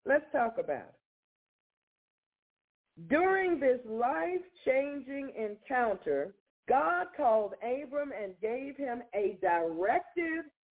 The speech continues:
and a promise, which demanded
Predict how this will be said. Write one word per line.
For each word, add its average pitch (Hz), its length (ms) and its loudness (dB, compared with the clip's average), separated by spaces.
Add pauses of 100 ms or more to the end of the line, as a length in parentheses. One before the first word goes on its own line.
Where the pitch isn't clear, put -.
(160)
and 285 600 4
a 294 80 2
promise, 339 640 -4 (720)
which 277 280 2 (320)
demanded 269 1120 0